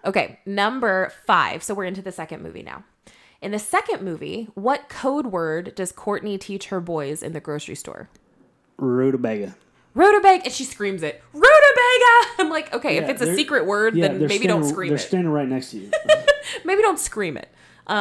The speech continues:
Speaker 1: Um,
Speaker 2: that was a reference to, uh, she had taught her kids, which I, we both decided that's a good idea.
Speaker 1: It's a very good parenting
Speaker 2: Um,
Speaker 1: technique.
Speaker 2: and it's apparently, uh, very common practice, uh,
Speaker 1: Sure.
Speaker 2: especially in cases of domestic violence.
Speaker 1: Absolutely.
Speaker 2: Um,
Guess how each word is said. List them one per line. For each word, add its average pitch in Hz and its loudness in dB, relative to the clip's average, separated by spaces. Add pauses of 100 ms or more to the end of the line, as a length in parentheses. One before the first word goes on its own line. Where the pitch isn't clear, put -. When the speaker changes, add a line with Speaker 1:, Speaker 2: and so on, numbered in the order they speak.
(120)
Speaker 1:
Um, 175 0
Speaker 2:
that 180 -2
was 165 -4
a 156 0
reference 147 -4
to, 127 -6
uh, 117 -8
she 139 -8
had 131 -8
taught 127 -8
her 123 -10
kids, 120 -12
which 147 -12
I, 180 -6
we 190 -2
both 165 -4
decided 139 -6
that's 135 -8
a 117 -10 (280)
good 123 -6
idea. 117 -8
Speaker 1:
It's 403 2
a 403 6
very 302 2
good 285 -4
parenting 254 -2
Speaker 2:
Um, - -4
Speaker 1:
technique. 180 -6
Speaker 2:
and 165 -4
it's 160 -8
apparently, 156 -4
uh, 123 -6
very 151 0
common 131 -4
practice, 123 -6
uh, 127 -10
Speaker 1:
Sure. 120 -2
Speaker 2:
especially 131 -6
in 123 -8
cases 117 -8
of 110 -8
domestic 117 -12
violence. 110 -16
Speaker 1:
Absolutely. 202 -4
Speaker 2:
Um, 113 -8